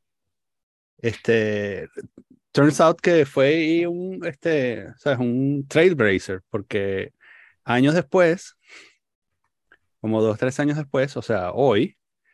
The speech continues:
eh, tenemos un mandato en el trabajo de escribir así.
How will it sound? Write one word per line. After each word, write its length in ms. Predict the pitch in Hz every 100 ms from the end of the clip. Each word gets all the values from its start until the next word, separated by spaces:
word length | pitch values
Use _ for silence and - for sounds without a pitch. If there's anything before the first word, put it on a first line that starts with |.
| _ _ _ _ -
eh, 760 | 113 110 104 95 98 95 98 -
tenemos 260 | 104 101
un 120 | 123 123
mandato 560 | 127 123 113 104 135
en 100 | 131
el 100 | 113
trabajo 520 | 101 95 95 110 135
de 240 | 131 98 92
escribir 360 | - 107 87
así. 260 | 95 - -